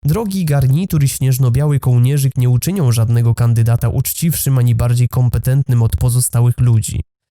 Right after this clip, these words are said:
Kandydat to żaden bożyk, którego należy bronić na śmierć i życie, na przykład poprzez emocjonalne szantaże i groźby.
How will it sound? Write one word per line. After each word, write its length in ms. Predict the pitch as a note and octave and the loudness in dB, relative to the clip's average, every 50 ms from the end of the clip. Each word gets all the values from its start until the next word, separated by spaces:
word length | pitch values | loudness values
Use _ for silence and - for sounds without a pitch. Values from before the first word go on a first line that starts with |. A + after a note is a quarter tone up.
| _ _ - | _ _ -4
Kandydat 480 | D3+ F#3+ F#3+ F#3 A3 - A#2+ - - | -2 0 0 0 -2 -4 -6 -6 -6
to 120 | - F3 F3+ | -4 -4 -2
żaden 360 | E3+ F3+ E3+ D#3+ D#3 C#3+ B2+ | 0 0 0 2 2 2 2
bożyk, 420 | A#2+ D3 E3+ D#3+ B2 A2+ A2+ - - | 2 0 0 0 -2 -2 -2 -4 -8
którego 340 | - - B2 A#2+ A#2+ A#2 B2 | -8 -4 -2 0 0 2 2
należy 380 | A#2 A#2 A#2 A#2+ A#2+ A#2+ B2 A#2 | 2 2 2 2 2 2 0 0
bronić 580 | A2 G#2+ A#2+ A#2 B2+ C#3+ C#3+ B2+ A#2+ - - | 0 0 2 2 2 2 2 0 0 -2 -2
na 100 | - G2+ | -4 -4
śmierć 440 | A#2+ - - - A#2+ A#2 B2 B2 - | -4 -4 -2 -2 0 0 0 0 -2
i 60 | B2+ | -2
życie, 260 | A#2+ B2+ D3 D3 - B2+ | -2 -2 -2 -2 0 0
na 100 | A2 A#2 | 0 0
przykład 280 | - A#2+ - A#2+ A#2+ - | 0 -2 -2 -2 -2 -2
poprzez 340 | - A#2 - B2 A#2+ - - | -2 -2 -2 -2 -2 -2 -2
emocjonalne 680 | - C#3+ C#3 C3+ - - C3+ B2+ B2+ B2+ C3 B2+ B2 B2 | -2 0 0 0 0 0 0 0 2 2 2 2 0 0
szantaże 540 | - B2+ A#2+ A#2+ A#2+ - B2+ B2 A#2+ A#2+ A#2+ | 0 0 -2 0 0 0 0 0 2 2 0
i 80 | A#2+ | 0
groźby. 540 | A#2+ C3+ C3 B2 A#2+ A#2 A#2 - - C2 B1+ | 0 0 0 0 0 0 0 -2 -4 -6 -6